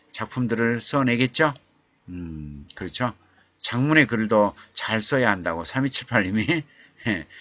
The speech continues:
폴라벨님, 우린 우리가 먹을 게 따로 있어서, 예, 야채 먹다가 고기 먹으면, 아, 지금 시 공부하는데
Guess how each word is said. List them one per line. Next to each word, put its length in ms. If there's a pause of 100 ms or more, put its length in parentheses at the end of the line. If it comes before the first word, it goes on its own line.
(380)
폴라벨님, 680 (440)
우린 340
우리가 380
먹을 260
게 140
따로 320
있어서, 600 (600)
예, 340
야채 360
먹다가 500
고기 300
먹으면, 440 (340)
아, 140
지금 380
시 300
공부하는데 540